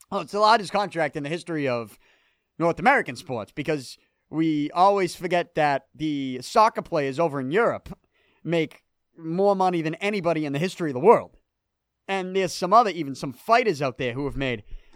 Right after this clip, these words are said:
uh, even bigger money. So we have to clarify and say,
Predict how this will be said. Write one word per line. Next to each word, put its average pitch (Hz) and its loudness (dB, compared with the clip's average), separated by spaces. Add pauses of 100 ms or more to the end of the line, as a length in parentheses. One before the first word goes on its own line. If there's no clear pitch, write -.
uh, 131 -2
even 143 -6
bigger 135 -2
money. 131 -2
So 185 2
we 214 0
have 226 0
to 196 -8
clarify 185 0
and 139 -6
say, 131 -4